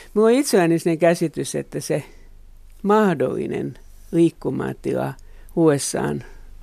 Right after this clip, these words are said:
nyt valitulle uudelle presidentille ensi vuonna, niin se on kaksi. Toinen on Lähi-itä ja toinen on tää, tietysti sitten tää, tää niinku suhde siihen Venäjään,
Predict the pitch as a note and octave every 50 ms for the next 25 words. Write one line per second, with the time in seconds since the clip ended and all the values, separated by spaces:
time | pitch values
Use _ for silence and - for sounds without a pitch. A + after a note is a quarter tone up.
0 | G#3 G3 - - C#3 - - - - - - - - - - - - - - -
1 | D3+ C#3+ C#3+ C#3 C3 - D3+ C#3+ C3+ C#3+ D3+ D#3 D3 C#3+ C3+ C#3 C#3 - - D#3+
2 | E3 D#3+ - E3 D3 C#3+ C#3 C#3 C3+ - B2+ B2+ C#3 C#3 A#2+ C#3+ - - - -
3 | - - C#3+ C#3+ C#3 - D3+ C#3 C#3+ C#3+ C#3 C#3 C#3 C3+ C#3+ C3+ C3+ - E3 D3+
4 | D#3 - - F3 E3 - - - - - - - - - - - - - E3+ E3+
5 | E3 D#3 C3+ C3+ C3+ C#3 D3+ F3+ F3+ F#3+ F#3+ F3 E3+ - - D#3+ D3+ C3 - -
6 | - - - - - - - - - - - - - - - - - - - -
7 | - - - - - - - - - - - - - - - - - - - -
8 | - - - - B2+ - - C#3 C#3+ C3+ C3+ - - D3+ D3 - - C#3+ D3 D3
9 | - E3+ D#3 - - D3 - - - - - D#3+ - - - C3+ - - - C3
10 | C#3 - - - - - - - - - - - - - - - - C#3+ C#3 C3+
11 | - F2+ - B2 - - - - - - - - - - - - - - - -
12 | - - - - - - C3 B2+ C#3 C#3+ - - C#3+ C#3+ - B2+ - - C3 B2+
13 | B2 C#3 D#3 C#3+ D3 C3 C3 C3+ C#3 - - - - - -